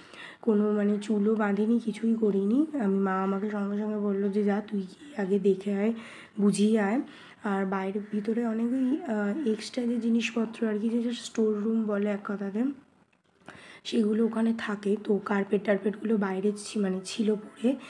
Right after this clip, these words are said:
সেগুলোকে ঝাঁট দেওয়ানো, ছাদে সিঁড়ি, ছাদ সবটাই পুরো ভালোভাবে ঝাঁট দেওয়া হবে। তো ওনাকে আমি সমস্তটা বুঝিয়ে দিচ্ছি। আর এই যে গ্রিলটা দেখতে পাচ্ছ, এটা আমাদের চিল ছাদের গ্রিল, মানে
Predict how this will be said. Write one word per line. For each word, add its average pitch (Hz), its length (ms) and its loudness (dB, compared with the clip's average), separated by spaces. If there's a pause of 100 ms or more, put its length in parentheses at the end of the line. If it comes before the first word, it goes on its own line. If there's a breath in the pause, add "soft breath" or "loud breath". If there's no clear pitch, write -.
(280 loud breath)
সেগুলোকে 208 480 6
ঝাঁট 208 240 2
দেওয়ানো, 202 480 2
ছাদে 202 420 0
সিঁড়ি, 208 580 2 (240)
ছাদ 202 460 -4
সবটাই 214 480 -2
পুরো 208 240 2
ভালোভাবে 202 520 0
ঝাঁট 208 220 -4
দেওয়া - 300 -8
হবে। 208 260 2 (520 loud breath)
তো 226 100 0
ওনাকে 208 200 2
আমি 220 140 0
সমস্তটা 208 480 2
বুঝিয়ে 202 320 2
দিচ্ছি। 202 260 -2
আর 208 80 2
এই 202 140 4
যে 208 100 0
গ্রিলটা 208 440 0
দেখতে 226 260 0
পাচ্ছ, 262 240 -4
এটা 208 140 0
আমাদের 202 280 0
চিল 233 180 4
ছাদের 226 360 2
গ্রিল, 190 260 2
মানে 202 220 2